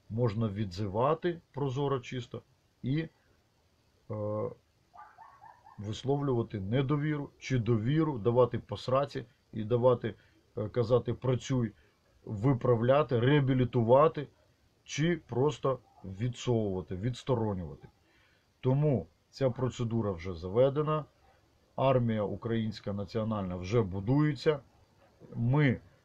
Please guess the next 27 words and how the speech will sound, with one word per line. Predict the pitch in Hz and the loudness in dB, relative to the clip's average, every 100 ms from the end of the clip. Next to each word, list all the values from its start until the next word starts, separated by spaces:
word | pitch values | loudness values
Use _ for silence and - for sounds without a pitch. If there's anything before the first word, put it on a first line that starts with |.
| - | -12
я, | 92 139 123 - | 0 4 4 2
як, | 98 113 - | -2 -4 -4
е, | - 92 90 90 | -8 -6 -6 -6
к-, | - | -8
виконуючий | - 110 117 135 117 - 110 | -8 -6 -2 -2 -2 -2 -4
обов'язки | 110 107 92 101 | -4 -6 -6 -8
командира | 107 107 107 104 85 - _ _ _ _ - _ _ - | -6 -6 -4 -4 -4 -8 _ _ _ _ -20 _ _ -6
Другого | 104 127 117 | 2 4 4
Центрального | 117 113 120 113 104 | 4 0 2 2 0
Легіона, | 101 101 104 90 76 - _ _ _ | -2 -2 -2 -4 -8 -16 _ _ _
розумію | 120 135 120 147 147 135 113 | 0 2 2 2 2 2 0
цю | - 110 | -2 -8
ситуацію | 117 107 123 110 101 92 - | -6 2 2 2 -2 -8 -4
і | 135 127 101 - _ _ - | 2 2 0 -6 _ _ -18
благаю | 92 117 135 143 131 113 | -4 2 4 6 6 4
зрозуміти | 95 123 113 135 127 117 | 2 0 0 0 -2 -2
кожного | - 135 117 110 101 | -2 0 0 0 -4
українця | 92 110 113 135 147 | -4 -2 -2 -2 -4
на | 135 127 | -6 -4
сьогоднішній | 135 127 127 123 123 | -6 -4 -6 -4 -4
день, | 123 120 - _ _ - | -2 -2 -4 _ _ -4
де | 104 135 | 4 4
є | 120 113 | 6 2
Бог, | 98 113 123 107 | 0 2 2 2
де | 113 | 2
є | 117 | 2
благословіння, | 104 104 104 95 110 107 135 127 120 | 2 0 -4 -4 -6 -4 -2 -2 -4